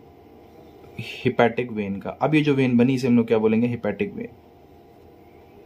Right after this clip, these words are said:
ठीक है, तो इन दोनों veins के मिलने से ये जो vein बनी इसे हम लोग क्या बोलेंगे, Hepatic vein। ठीक,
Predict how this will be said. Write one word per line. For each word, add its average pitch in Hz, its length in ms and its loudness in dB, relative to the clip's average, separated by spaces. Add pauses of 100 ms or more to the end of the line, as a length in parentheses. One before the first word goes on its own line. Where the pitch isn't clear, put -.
(640)
ठीक 143 120 2
है, 151 80 8
तो 143 160 2
इन 170 220 6
दोनों 156 260 4
veins 139 300 4
के 139 120 -2
मिलने 127 320 4
से 139 100 -4
ये 127 140 0
जो 127 140 0
vein 120 220 6
बनी 117 140 4
इसे 120 140 2
हम 117 60 4
लोग 117 100 4
क्या 113 120 4
बोलेंगे, 104 280 0
Hepatic 110 480 -4
vein। 98 200 -4 (1120)
ठीक, 214 260 6